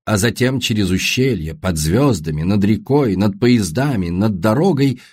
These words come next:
летела Сесси. Летела незримо,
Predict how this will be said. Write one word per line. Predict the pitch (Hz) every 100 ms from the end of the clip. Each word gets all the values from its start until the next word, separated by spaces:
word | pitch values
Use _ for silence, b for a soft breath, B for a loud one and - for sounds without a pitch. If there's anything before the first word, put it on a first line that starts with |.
| B
летела | 95 151 151 180 175 151
Сесси. | - 117 104 - - - - _ _ -
Летела | 107 113 117 120
незримо, | 117 113 95 127 151 98 80